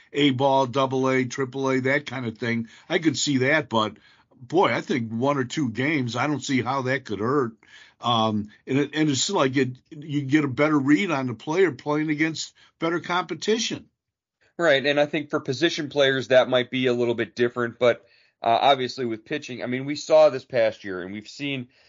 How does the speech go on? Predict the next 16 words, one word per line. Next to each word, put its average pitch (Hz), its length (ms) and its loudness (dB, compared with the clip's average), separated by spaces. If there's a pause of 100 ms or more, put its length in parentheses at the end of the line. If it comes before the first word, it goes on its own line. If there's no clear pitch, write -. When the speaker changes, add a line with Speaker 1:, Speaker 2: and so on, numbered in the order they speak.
(380)
Speaker 2:
with 139 280 -2
any 156 160 2
sort 135 260 0
of 107 260 0 (240)
in-season 120 960 -2 (920)
or, 98 400 2
uh, 90 280 2
preseason 120 840 -6
tournament 117 560 0
like 107 240 0
the, 110 180 2
the, 104 260 -4
the 104 100 -6
World 107 240 -2
Baseball 107 420 0
Classic, 101 640 0